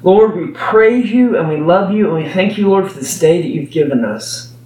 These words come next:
Please, Father, I pray that these words that I'm about to speak come directly from you.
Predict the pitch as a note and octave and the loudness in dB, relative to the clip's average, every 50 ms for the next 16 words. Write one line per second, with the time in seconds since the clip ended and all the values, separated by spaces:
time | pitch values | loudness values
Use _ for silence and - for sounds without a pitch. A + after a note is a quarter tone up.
0 | - - - - - - - - - G#3+ A3 G#3+ G#3+ A3 G#3+ G#3+ G#3 G3 F3+ E3 | -20 -20 -20 -20 -20 -20 -12 -2 0 2 2 2 2 2 2 2 4 2 0 0
1 | D3 - G3 G3+ F#3+ E3 - D#3+ D#3+ D3 C#3 C3 D3 E3+ F3+ F#3+ G3 - - F3 | 0 -2 -2 -2 -2 -2 -4 -8 -8 -8 -4 0 2 2 2 2 0 0 -2 0
2 | D#3 D3+ D3+ D3+ C#3+ C3+ D3+ D#3 - - C3 B2 - - - - E3 F#3 G3 G#3 | 0 0 0 0 0 0 0 0 -2 -2 -6 -10 -10 -10 -8 0 0 0 2 0
3 | - - - - - - - - - - - - - F3 E3 D3 D3 D3+ D#3 E3 | -2 -8 -12 -18 -20 -20 -20 -20 -20 -18 -8 -2 0 0 0 0 0 2 2 2
4 | F3+ F3 - G3+ G3 F#3+ - - D3+ C#3 C3+ C3+ C#3+ D#3+ F#3 G#3 A3 A3 - | 2 0 0 -2 -2 -2 0 -4 -4 -2 -2 0 0 0 0 0 0 -4 -6